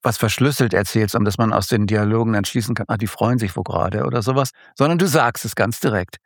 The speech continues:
Der ganze Tonfall ist sehr direkt. Und auch als dann die Polizei kommt, es klingelt dann und die denken, „Oh na, jetzt geht's los“, dann verstecken sich natürlich zwei,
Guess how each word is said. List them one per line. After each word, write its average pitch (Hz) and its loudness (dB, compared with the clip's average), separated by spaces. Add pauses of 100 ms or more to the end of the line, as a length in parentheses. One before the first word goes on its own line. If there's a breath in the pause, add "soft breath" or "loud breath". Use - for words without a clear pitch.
(260 soft breath)
Der 127 2
ganze 151 0
Tonfall 165 2
ist - -2
sehr 131 2
direkt. 117 0
Und 113 2
auch 127 0
als 139 0
dann 127 2
die 110 -2
Polizei 131 0
kommt, 117 0 (120)
es - -2
klingelt 135 2
dann 110 2
und 92 -2
die 95 -2
denken, 104 0
„Oh 107 2
na, 107 2
jetzt 117 0
geht's 107 0
los“, 113 0 (280 loud breath)
dann 110 2
verstecken 113 0
sich 139 0
natürlich 160 -2
zwei, - 0